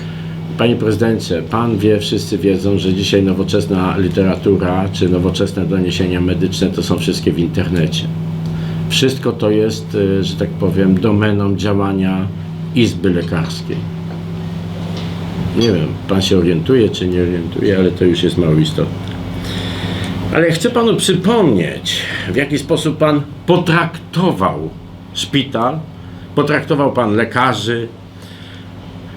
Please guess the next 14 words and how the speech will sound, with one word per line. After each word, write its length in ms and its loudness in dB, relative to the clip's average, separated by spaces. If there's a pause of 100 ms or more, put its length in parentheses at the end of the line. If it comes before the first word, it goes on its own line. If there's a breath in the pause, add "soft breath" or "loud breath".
(760)
pielęgniarki 720 0
i 40 -6
pan 220 -2
chce, 240 0
żeby 360 2 (520)
za 200 0
pana 380 -2
kadencji 640 -2
ktoś 380 -4
wrócił 560 0
do 120 -2
tego 220 -4
szpitala? 680 -2 (180)
Wątpię. 720 0